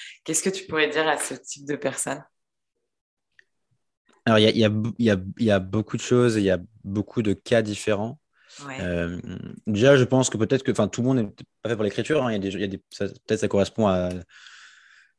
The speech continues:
Speaker 2: à certains profils. Je sais que beaucoup de gens qui sont, qui sont dans l'écriture, c'est plutôt des gens qui sont introvertis.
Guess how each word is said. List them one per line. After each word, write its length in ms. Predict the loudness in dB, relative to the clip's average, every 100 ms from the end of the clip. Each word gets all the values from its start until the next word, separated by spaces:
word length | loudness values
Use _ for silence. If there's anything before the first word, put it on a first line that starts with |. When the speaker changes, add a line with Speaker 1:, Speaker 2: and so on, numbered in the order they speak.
| _
Speaker 2:
à 120 | -4
certains 220 | 0 2 4
profils. 420 | 4 6 6 6
Je 80 | 6
sais 200 | 2 4
que 840 | 4 6 6 4 4 2 0 -4 _ -10
beaucoup 420 | 0 2 2 2
de 60 | 2
gens 340 | 2 0 -4
qui 160 | -8 -8
sont, 560 | -4 -2 0 -2 -6 -10 _ _ -14 -12 -12 _ -18
qui 120 | -8
sont 120 | 0
dans 60 | 2
l'écriture, 380 | 2 0 0 -2
c'est 80 |
plutôt 160 | -2 -4
des 80 | -4
gens 120 | -4
qui 80 | -4
sont 120 | -4
introvertis. 580 | -2 0 0 -2 -8